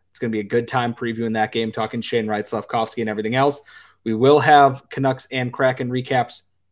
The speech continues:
Tuesday night for Wednesday morning after the games are over, because West Coast games are the devil. And as always,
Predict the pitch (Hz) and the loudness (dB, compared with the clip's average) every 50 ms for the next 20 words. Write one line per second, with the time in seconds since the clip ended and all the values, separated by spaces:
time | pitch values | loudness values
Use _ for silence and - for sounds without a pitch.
0 | _ _ - - - 175 165 139 147 147 143 139 139 139 135 135 - - 120 110 | _ _ -8 -2 0 0 2 6 6 6 6 6 4 0 0 -2 -4 -6 -6 -4
1 | 113 113 117 113 117 120 110 113 123 123 120 120 117 113 110 107 - 127 110 107 | -2 -4 -4 -4 -2 -2 -2 0 0 0 0 0 0 0 -2 -2 -4 -8 -10 -6
2 | 110 101 101 101 104 104 104 - 147 165 175 165 175 165 139 135 131 - 117 110 | -6 -6 -6 -6 -10 -10 -4 2 4 4 4 4 2 0 -2 -2 -4 -2 -4 -4
3 | 101 - - 110 110 - - - 127 113 - - - 113 107 - - _ - 160 | -4 -6 -4 -6 -6 -4 -6 -6 -6 -6 -6 -4 -4 -4 -4 -4 -10 _ 6 10
4 | 180 196 190 175 156 147 131 117 107 117 107 104 107 117 131 147 - - _ _ | 10 10 12 10 8 6 4 0 -4 -2 -2 0 0 -2 -2 -2 -6 -8 _ _
5 | _ _ _ _ _ _ _ _ - - 131 131 135 139 139 135 131 - - 131 | _ _ _ _ _ _ _ _ -6 -2 0 0 2 0 0 -2 -6 -8 -8 -6
6 | 127 139 151 175 180 175 160 156 151 - | -2 -2 0 0 0 -2 -2 -4 -6 -10